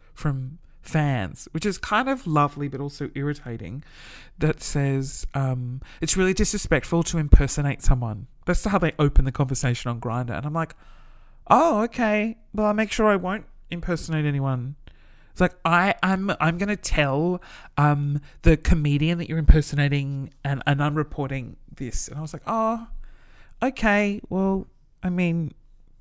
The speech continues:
it's me." Like, "No, it's not. You wouldn't be on this disgusting app." And I'm like, "Oof.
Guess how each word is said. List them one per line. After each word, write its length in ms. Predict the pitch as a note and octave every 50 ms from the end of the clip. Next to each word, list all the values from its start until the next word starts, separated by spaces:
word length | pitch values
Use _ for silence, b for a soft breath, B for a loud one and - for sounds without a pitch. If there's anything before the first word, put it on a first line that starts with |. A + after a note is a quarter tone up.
| - - - - - - -
it's 260 | - F#3 F#3 - -
me." 540 | G3 G#3 A#3 A#3+ A3 G#3 G#3 G#3 G3+ G3+ G#3 - b b b b b b b b b b b b b b
Like, 180 | - D#3 D#3 D#3
"No, 200 | D#3+ F3 E3 D#3+
it's 180 | D#3+ - - -
not. 480 | C#3+ C3+ C#3 A#2 - - - - - - - - - - b b b b b b
You 300 | D3+ D3 C#3+ F3 F3+ D#3
wouldn't 300 | A#2+ C3 B2+ - B2+ -
be 140 | - D#3+ - -
on 260 | G3 E3+ D#3+ D#3+ D3+ C#3
this 220 | - - - -
disgusting 640 | - - C#3 - - - C3 - - - - - C#3
app." 300 | B2+ A#2+ A#2 E2+ - - -
And 100 | - D3
I'm 100 | D#3 D3+
like, 180 | D3 C#3+ - -
"Oof. 380 | B2 D3 D#3+ D3+ - - -